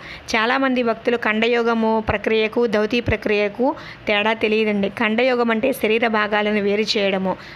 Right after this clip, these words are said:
దౌతి ప్రక్రియ అంటే ఆ బాబావారి ప్రేవులను, ఆ, శుభ్రం చేసుకోవడము. ఈ రెండిటికి ఉన్న తేడా అది అన్నమాట. పద్దెనిమిది వందల ఎనభై ఆరు నుంచి పంతొమ్మిది వందల వరకు ఆ జరిగిన, అంటే పద్నాలుగు సంవత్సరాల కాలంలో బాబావారు ఎందరో భక్తులను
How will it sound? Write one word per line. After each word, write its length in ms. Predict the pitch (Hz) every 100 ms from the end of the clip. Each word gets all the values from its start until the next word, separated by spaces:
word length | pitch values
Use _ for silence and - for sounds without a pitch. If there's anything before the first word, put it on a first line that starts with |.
| -
దౌతి 320 | 208 220 220 262
ప్రక్రియ 400 | 240 233 233 220
అంటే 480 | 208 208 214 302 381 - - -
ఆ 40 |
బాబావారి 580 | 208 208 214 226 226 220
ప్రేవులను, 720 | 220 220 220 233 226 226 403 - - - -
ఆ, 240 | 220 214
శుభ్రం 400 | 214 233 214 240
చేసుకోవడము. 680 | 233 214 202 202 190 190 190
ఈ 120 | 190
రెండిటికి 440 | 220 220 220 208 240
ఉన్న 240 | 220 214
తేడా 340 | 202 208 202 226
అది 380 | 214 196 214
అన్నమాట. 380 | 196 196 185 175 - - - - - - -
పద్దెనిమిది 420 | 214 196 277 294
వందల 180 | 277 269
ఎనభై 300 | 247 226 240
ఆరు 160 | 247 233
నుంచి 320 | 233 226 254
పంతొమ్మిది 460 | 240 214 220 226
వందల 300 | 214 214 220
వరకు 440 | 226 220 214 196 190
ఆ 100 | 196
జరిగిన, 340 | 196 196 202
అంటే 360 | 196 202 202 254
పద్నాలుగు 480 | 269 196 220 214 214
సంవత్సరాల 480 | 208 208 254 247
కాలంలో 460 | 247 220 214 208 226
బాబావారు 560 | 214 196 214 220 220 214
ఎందరో 440 | 196 202 220 240
భక్తులను 680 | 226 220 208 208 202 196